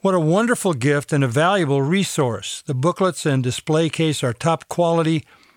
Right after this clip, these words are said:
as is the MacArthur teaching material. So I'm thrilled to be able to share this with my congregation.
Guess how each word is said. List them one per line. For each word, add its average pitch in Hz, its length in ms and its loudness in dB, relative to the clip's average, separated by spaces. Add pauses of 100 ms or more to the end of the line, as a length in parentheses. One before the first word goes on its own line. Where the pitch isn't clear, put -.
(340)
as 180 340 2
is 165 460 0
the 160 80 -2
MacArthur 143 540 0
teaching 139 460 0
material. 123 540 -2 (140)
So 151 160 -2
I'm 147 120 0
thrilled 185 260 0
to 165 80 -2
be 139 160 0
able 143 160 0
to 123 60 -2
share 160 260 0
this 139 200 0
with 139 120 -2
my 127 160 0
congregation. 127 800 -2